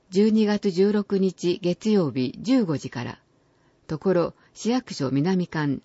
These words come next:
六階会議室。内容、一部非公開の場合あり。問い合わせ先、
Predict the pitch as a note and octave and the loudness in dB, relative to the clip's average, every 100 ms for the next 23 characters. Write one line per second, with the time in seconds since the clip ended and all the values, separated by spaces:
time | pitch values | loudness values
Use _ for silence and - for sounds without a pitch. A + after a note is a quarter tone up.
0 | E3 D#3+ - A3 G3+ G3 F3+ E3 D3+ - | -6 -6 -2 -2 -2 -2 -4 -4 -8 -10
1 | - - _ _ _ _ _ _ _ - | -10 -10 _ _ _ _ _ _ _ -4
2 | F3+ G3 E3+ D3+ C3 - _ _ _ G3+ | 0 0 0 -2 -6 -8 _ _ _ -8
3 | F#3+ C4+ F#3 B2+ - C4 A#3+ - C#3 B2 | -2 -2 0 -4 -2 2 2 0 -4 -4
4 | B2+ C#3 F3 F#3 E3 D#3 A#2+ - _ _ | -2 -2 -2 -2 -4 -6 -8 -12 _ _
5 | _ _ _ _ F#3+ G#3 G#3 F#3 F#3 E3 | _ _ _ _ 0 2 2 0 -4 -8
6 | D3+ - C#3 | -8 -4 -4